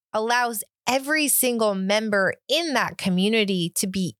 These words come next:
equal, to be seen, to be witnessed, to be loved, and to feel safe. Right now, there are huge paywalls on some communities. And again,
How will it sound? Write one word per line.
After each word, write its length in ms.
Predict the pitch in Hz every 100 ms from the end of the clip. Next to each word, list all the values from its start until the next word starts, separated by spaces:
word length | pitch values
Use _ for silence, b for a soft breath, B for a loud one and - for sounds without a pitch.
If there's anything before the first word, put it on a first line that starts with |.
| -
equal, 640 | 247 - 151 - 196 -
to 140 | - 208
be 180 | 214
seen, 800 | 185 - - - 269 208 151 185 185
to 100 | 208
be 180 | 208 196
witnessed, 720 | 185 214 208 175 175 175 -
to 60 | 190
be 220 | 196 190
loved, 720 | 180 175 180 180 226 262 -
and 220 | 185 190
to 100 | -
feel 600 | 190 - 202 190 180 180 - b b b _ _
safe. 760 | - - 190 147 - - - - B B B B
Right 300 | 208 269 -
now, 460 | 233 226 220 214 214
there 340 | 190 220 240 233
are 420 | 220 214 202 202
huge 800 | - - 233 262 277 277 233 214 -
paywalls 840 | - 214 214 180 135 127 143 - -
on 240 | 185 180
some 400 | 180 - 190 180
communities. 800 | 180 185 170 143 - - 175 175
And 240 | 196 208 202
again, 520 | 208 190 185 170 170